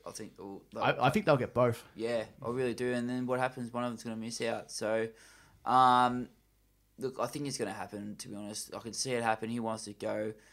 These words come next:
Speaker 1: South Americans have this fascination with Barca and Madrid, and
Speaker 2: Yep.
Speaker 1: you know, he's probably dreamt of playing f-,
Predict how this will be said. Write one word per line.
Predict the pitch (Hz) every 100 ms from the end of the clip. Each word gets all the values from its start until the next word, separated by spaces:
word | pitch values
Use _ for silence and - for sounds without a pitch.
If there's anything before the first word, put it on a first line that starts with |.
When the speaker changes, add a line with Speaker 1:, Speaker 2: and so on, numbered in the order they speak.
| _
Speaker 1:
South | - 127 120
Americans | 113 113 110 113
have | 113 104
this | 104
fascination | - 107 107 110 107 107 107
with | 107 -
Barca | 107 107 -
and | 107
Madrid, | 107 104 113 110
and | 107 110 117 - - - _
Speaker 2:
Yep. | - 104 - _ -
Speaker 1:
you | 139
know, | 117 120 120 - - - - - _
he's | 113
probably | - 131 117
dreamt | 117
of | 117
playing | 117 117 117
f-, | 113 -